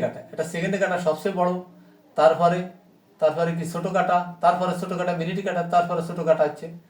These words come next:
ঘন্টা কাটা। তাহলে আমরা জানি ওমেগা সমান সমান টু পাই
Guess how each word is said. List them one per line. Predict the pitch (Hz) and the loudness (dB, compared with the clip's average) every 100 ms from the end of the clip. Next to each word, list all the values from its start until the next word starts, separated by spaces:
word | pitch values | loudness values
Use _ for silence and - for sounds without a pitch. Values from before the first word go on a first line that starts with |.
| _ - | _ -2
ঘন্টা | 151 180 165 | 2 4 2
কাটা। | - - - _ _ _ - | 0 -10 -20 _ _ _ 2
তাহলে | 214 202 160 | 4 6 4
আমরা | 196 196 - | 4 4 4
জানি | 214 202 143 - - - - | 4 0 -4 -6 -10 -14 -4
ওমেগা | 151 185 190 - | -2 2 2 4
সমান | 196 185 | 2 0
সমান | 190 185 | -4 -2
টু | 208 | 0
পাই | 208 | 2